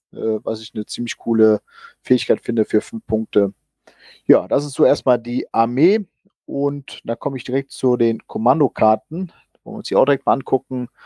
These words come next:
Und das ist das Schöne natürlich jetzt mit, äh, der Geschichte, die wir haben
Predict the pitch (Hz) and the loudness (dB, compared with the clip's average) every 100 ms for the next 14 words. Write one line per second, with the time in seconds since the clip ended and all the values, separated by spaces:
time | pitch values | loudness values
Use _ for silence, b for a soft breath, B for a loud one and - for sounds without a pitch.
0 | B B B - 113 131 139 135 - 147 | B B B -2 2 2 0 -2 2 2
1 | 147 139 - 135 120 135 139 - - 127 | 2 -2 -2 -4 0 0 0 -4 -4 2
2 | 120 113 - 101 120 113 110 95 113 113 | 2 0 -6 0 2 4 0 -2 -2 0
3 | 113 - 131 - 123 120 113 107 113 110 | 0 -4 -4 -6 -6 0 2 4 4 2
4 | 113 110 | -2 -8